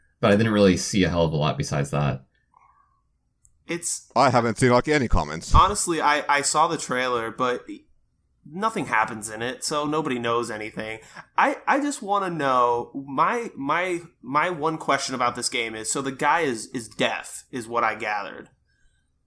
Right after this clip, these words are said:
Speaker 1: Yes,
Speaker 2: But,
Speaker 1: that's what I
Speaker 2: like,
Speaker 1: gathered as
Speaker 2: when,
Speaker 1: well.
Speaker 2: when you play the game as him, are you gonna be deaf? Like, are,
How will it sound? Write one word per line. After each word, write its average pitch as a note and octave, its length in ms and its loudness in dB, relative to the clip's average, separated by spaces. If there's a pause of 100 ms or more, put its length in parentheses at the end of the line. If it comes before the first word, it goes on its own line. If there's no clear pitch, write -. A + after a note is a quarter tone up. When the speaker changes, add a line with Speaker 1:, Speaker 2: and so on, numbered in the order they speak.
(280)
Speaker 1:
Yes, G#2+ 280 2
Speaker 2:
But, F#2 60 4
Speaker 1:
that's A2 140 4
what - 60 4
I A2 40 6
Speaker 2:
like, G2+ 100 4
Speaker 1:
gathered F#2 200 4
as D#3 60 2
Speaker 2:
when, F#3 140 2
Speaker 1:
well. - 100 2 (100)
Speaker 2:
when F3 300 -2
you F#3+ 100 -4
play F#3+ 280 -8
the F#3 100 -4
game E3 560 -6 (400)
as D3+ 260 2
him, E3+ 440 -6 (180)
are C3+ 100 2
you C#3+ 180 -2
gonna D3 240 -4
be B2+ 140 -8
deaf? A#2 380 -4
Like, A#2+ 260 -6
are, A#2+ 220 -4